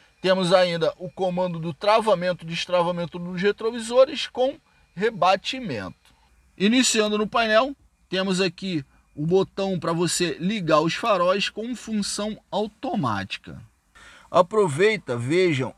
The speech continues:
a iluminação que tem aqui na parte de baixo e essas pedaleiras também,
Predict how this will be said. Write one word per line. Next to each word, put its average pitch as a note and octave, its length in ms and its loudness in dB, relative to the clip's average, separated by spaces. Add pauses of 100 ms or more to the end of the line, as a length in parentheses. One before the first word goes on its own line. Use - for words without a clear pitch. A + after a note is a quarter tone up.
a D#3 120 0
iluminação E3+ 920 -2
que D3+ 120 -8
tem B2+ 280 -6
aqui B2 180 -6
na A#2 100 -2
parte A2+ 360 -2
de D3 100 -2
baixo D3 480 0 (560)
e E3+ 140 0
essas G3 300 0
pedaleiras F#3 760 0
também, D#3+ 460 -2